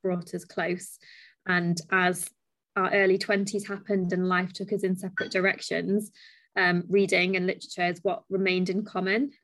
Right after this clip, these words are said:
And now sort of in our thirties, we've sort of come to similar stages of life once again, and starting our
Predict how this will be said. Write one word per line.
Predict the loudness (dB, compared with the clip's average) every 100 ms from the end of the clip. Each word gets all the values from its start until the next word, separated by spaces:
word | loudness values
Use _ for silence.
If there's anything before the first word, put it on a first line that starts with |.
| -4
And | 0 2
now | 2 2 0 -4 -8 _ -12
sort | -8 -8
of | -8 _ -20 -20 _ -4
in | -2
our | -2
thirties, | 2 4 4 2 -4 -2
we've | -4 -4
sort | -2 -2
of | -6 _ _
come | -4 -2 -2
to | -2 -2 -2
similar | 0 0 0
stages | 2 0 2 -2
of | 0
life | 0 -2 -4
once | -8 -8
again, | -4 0 0 0
and | -2 -4 -6 -12 _ _ _ _ _ _ -14
starting | -10 0 2 2 0 -2 0 0
our | 0 0 0 -2